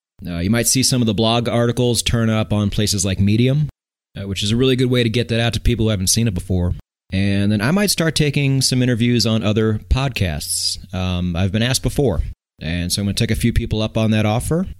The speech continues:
and I think we can get a lot of good new people that way too. Now, fear not, traders, I do get this question sometimes, that if this, this channel gets too big and people all start trading this way,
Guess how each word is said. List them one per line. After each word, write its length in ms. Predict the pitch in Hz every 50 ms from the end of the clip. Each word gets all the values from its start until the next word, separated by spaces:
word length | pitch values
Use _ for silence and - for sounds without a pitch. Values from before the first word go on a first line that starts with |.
| - -
and 100 | - 87
I 80 | 87 87
think 220 | - - 101 -
we 80 | 107 104
can 80 | 101
get 120 | 101 104 101
a 40 | 101
lot 160 | 101 104 104
of 80 | 101
good 140 | 92 110 107
new 100 | 107 107
people 280 | - - 110 - 101 98
that 160 | 101 101 98
way 120 | 104 95
too. 360 | 92 - - 117 113 98 90 80 - _ _ _ _ _ _ _ _ _ -
Now, 100 | 107 110
fear 220 | 113 - 147 156 151
not, 180 | 147 139 127
traders, 340 | - - 117 110 113 113 95
I 60 | 104
do 160 | 98 110 107
get 140 | 101 101 -
this 140 | 95 90 -
question 360 | - 101 98 92 - - 92
sometimes, 640 | 85 - 90 87 82 - 87 82 82 85 87 87 -
that 80 | 87 87
if 160 | 82 - -
this, 220 | 85 82 80 -
this 180 | - - 90 -
channel 240 | - 107 95 90 87
gets 180 | 82 - -
too 200 | - - 180 165
big 240 | 127 120 117 117 110
and 80 | 95 87
people 240 | 107 98 - 90
all 120 | 87 87 87
start 280 | - - 98 87 82
trading 340 | - - 98 92 90 82 85
this 180 | 80 80 - -
way, 360 | 107 120 120 104 92 92 92